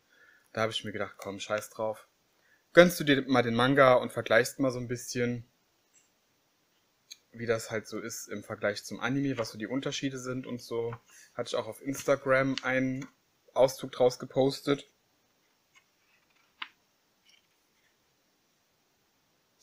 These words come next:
Hier wird halt auch noch Ken Akamatsu vorgestellt, seine anderen Werke, also Negima, Magister Negimagi und eben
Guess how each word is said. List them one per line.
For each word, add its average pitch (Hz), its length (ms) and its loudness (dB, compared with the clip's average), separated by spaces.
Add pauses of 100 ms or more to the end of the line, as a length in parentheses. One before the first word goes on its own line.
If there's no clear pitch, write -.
Hier 123 140 -8
wird 120 160 -2
halt 117 140 0
auch 107 160 2
noch 117 160 -8
Ken 113 160 -6
Akamatsu 110 500 -2
vorgestellt, 139 960 0
seine 107 240 -6
anderen 135 300 0
Werke, 127 380 2
also 110 180 -6
Negima, 113 480 -8
Magister 107 380 -8
Negimagi 123 840 -8 (1000)
und 117 500 -6
eben 98 1040 -4